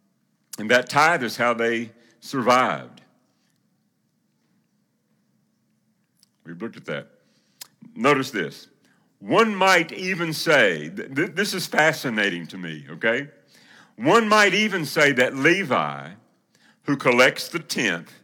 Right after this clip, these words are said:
that's the priesthood, Levi paid the tenth through Abraham,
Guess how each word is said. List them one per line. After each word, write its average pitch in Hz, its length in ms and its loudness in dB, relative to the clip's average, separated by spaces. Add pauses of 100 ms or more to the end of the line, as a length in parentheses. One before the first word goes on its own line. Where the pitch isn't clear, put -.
that's 107 260 -4
the 151 80 -10
priesthood, 90 680 -6 (1700)
Levi 170 560 4
paid 165 500 0
the 131 80 0
tenth 175 640 -4 (280)
through 147 360 -2
Abraham, 92 960 -2